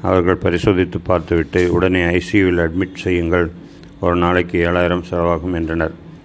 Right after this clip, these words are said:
போரூர், போரூரில் உள்ள பெரிய மருத்துவமனைக்கு சென்றால் அங்கு நன்றாக பார்ப்பார்கள் என்று ஆம்புலன்ஸ் பிடித்து போரூர் சென்றனர். அங்கும் அவர்கள்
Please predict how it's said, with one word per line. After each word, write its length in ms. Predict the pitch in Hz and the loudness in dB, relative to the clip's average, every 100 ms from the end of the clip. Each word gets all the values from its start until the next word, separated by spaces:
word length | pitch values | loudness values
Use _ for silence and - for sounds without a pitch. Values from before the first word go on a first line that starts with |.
| - - - 104 | -20 -20 -4 2
போரூர், 460 | 104 101 95 98 - - | 4 4 2 -2 -4 -2
போரூரில் 580 | 98 101 104 98 95 87 | 2 4 6 6 4 2
உள்ள 320 | 85 87 90 | 0 0 -2
பெரிய 360 | - 87 92 | -2 -2 0
மருத்துவமனைக்கு 760 | 87 87 87 92 90 87 85 92 | 0 -4 -4 -4 -4 -4 -4 -6
சென்றால் 520 | - 85 82 90 90 - - - - - | -6 -4 0 0 0 -4 -16 -20 -20 -10
அங்கு 400 | 95 92 90 90 | -4 -2 0 0
நன்றாக 460 | 85 87 92 95 90 | 0 -2 2 2 0
பார்ப்பார்கள் 580 | - 90 85 90 82 87 | -2 -2 -2 -2 -2 -2
என்று 400 | 85 82 95 87 | -2 -2 -2 0
ஆம்புலன்ஸ் 420 | 87 92 92 82 - | 0 0 0 -2 -4
பிடித்து 460 | 90 82 80 90 85 - | -4 -4 0 -2 -2 0
போரூர் 300 | 92 90 87 - | 2 4 2 -2
சென்றனர். 400 | 85 80 80 80 - - - - - - | -4 -4 -4 -6 -10 -20 -20 -20 -18 -4
அங்கும் 340 | 90 92 95 | -2 0 2
அவர்கள் 340 | 90 87 82 | 2 0 0